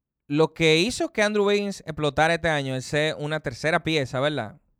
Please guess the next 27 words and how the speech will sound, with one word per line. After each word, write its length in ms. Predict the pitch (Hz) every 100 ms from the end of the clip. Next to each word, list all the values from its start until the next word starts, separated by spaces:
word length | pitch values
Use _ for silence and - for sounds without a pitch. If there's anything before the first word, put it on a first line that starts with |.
| _
Que 220 | 135 123
al 120 | 120
final 280 | 117 123 131
se 100 | 139
convirtió 400 | 139 139 123 135
en 60 | 135
una 140 | 139
segunda. 540 | 135 135 143 151 117 - _ _ _
Y 260 | 202 233 214
vimos 440 | 170 190 196 190 - _ _
el 140 | 147
potencial 640 | 143 151 143 139 160 175 - _ _ _ _ _ _
defensivo 680 | - 147 165 143 - 202 156
que 80 | 135
él 80 | 131
tiene, 260 | 139 135
que 160 | 135 127
yo 140 | 117
siempre 420 | 127 143 143 143 139
lo 260 | 85 127
he 40 | 143
visto, 360 | 147 135 170
¿verdad? 360 | 170 127 123 117
Él 140 | 113
es 100 | 110
largo 500 | 110 135 143 123 135
y 380 | 127 110 104 104